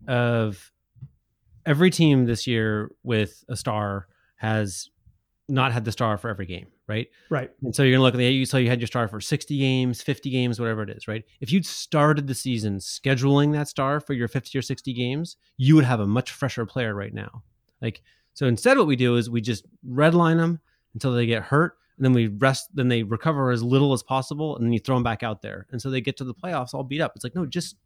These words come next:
Speaker 1: I mean, I know we t-, talked about this with, um, uh,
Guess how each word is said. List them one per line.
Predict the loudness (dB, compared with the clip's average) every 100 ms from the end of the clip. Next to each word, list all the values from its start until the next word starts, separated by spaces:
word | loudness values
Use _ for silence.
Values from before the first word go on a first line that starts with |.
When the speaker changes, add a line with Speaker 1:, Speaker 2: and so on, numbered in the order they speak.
| _
Speaker 1:
I | -6
mean, | -2
I |
know | 2 2 0 -2 -6
we | -8
t-, | -8 -18 -20
talked | -12 -10 -10
about | -8 -8
this | -8 -10 -10
with, | -12 -12
um, | -14 -14 -18 -20 _ _ _ _ -20 _
uh, | -8 -8